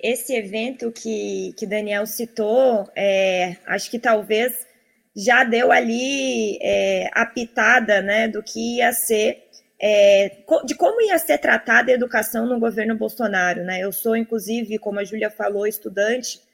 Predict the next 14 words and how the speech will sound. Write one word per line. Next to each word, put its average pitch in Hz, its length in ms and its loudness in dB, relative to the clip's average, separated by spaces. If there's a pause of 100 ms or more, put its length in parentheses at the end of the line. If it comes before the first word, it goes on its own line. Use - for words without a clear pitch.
(180)
da 220 80 0
Universidade 226 640 -2
Federal 226 360 -2
Fluminense, 220 680 -6
a 220 80 -4
universidade 214 760 -4
que 233 160 -14
foi 226 360 -6 (280)
invadida 254 760 0
aí 247 260 -2
pra 233 420 2
resgatarem 247 840 0
uma 247 200 0
faixa 233 580 -2